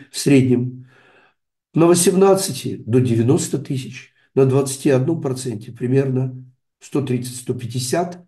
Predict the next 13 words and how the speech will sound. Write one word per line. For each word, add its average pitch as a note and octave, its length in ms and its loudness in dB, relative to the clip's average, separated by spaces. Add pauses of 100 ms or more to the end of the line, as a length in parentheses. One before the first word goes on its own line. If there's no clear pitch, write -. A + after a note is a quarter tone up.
(140)
может A#2 320 2
больше, E3+ 680 -2
может B2 240 0
чуть-чуть G#2+ 320 -10
меньше. - 640 -4
Это B2+ 200 -6
зависит C3 600 -2 (200)
от A#2+ 240 -2
того, C#3+ 440 2 (160)
со - 140 -2
сколькими C#3 540 0
зарабатывающими B2+ 840 0
партнерами A2+ 680 -2